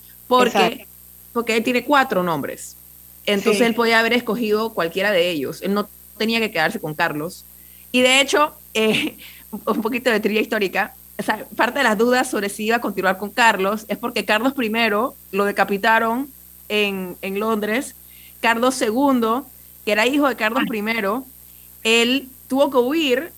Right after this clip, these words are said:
Speaker 1: Entonces él es el que tuvo que regresar a Londres después de los, de, de, de los años con Cromwell en los que no hubo monarquía, etcétera. Y, y también era una figura controversial porque tenía como veinte hijos, todos ilegítimos.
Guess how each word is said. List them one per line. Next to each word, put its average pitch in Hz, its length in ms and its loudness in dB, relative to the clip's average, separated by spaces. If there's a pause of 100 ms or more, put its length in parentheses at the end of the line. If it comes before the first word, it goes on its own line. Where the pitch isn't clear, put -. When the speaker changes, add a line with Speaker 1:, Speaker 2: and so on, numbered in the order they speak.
(120)
Speaker 1:
Entonces 226 420 -6
él 269 160 4
es 311 80 4
el 320 100 0
que 277 120 -2
tuvo 254 180 -2
que 269 120 0
regresar 226 440 0
a 269 60 2
Londres 262 540 -4
después 214 420 -2
de 262 120 2
los, 196 340 0
de, 202 260 -2
de, 202 180 -4 (140)
de 196 120 0
los 196 220 -2
años 254 540 2
con 196 180 0
Cromwell 247 540 2
en 220 60 0
los 190 100 -2
que 190 100 -2
no 208 140 -2
hubo 247 120 0
monarquía, 208 600 -2
etcétera. 185 500 -6 (540)
Y, 240 320 2
y 233 100 0
también 233 280 2
era 277 80 4
una 294 120 2
figura 262 280 0
controversial 220 800 0
porque 208 220 -6
tenía 196 280 -2
como 190 280 -2
veinte 247 400 0
hijos, 247 360 0
todos 247 220 -2
ilegítimos. 226 800 -4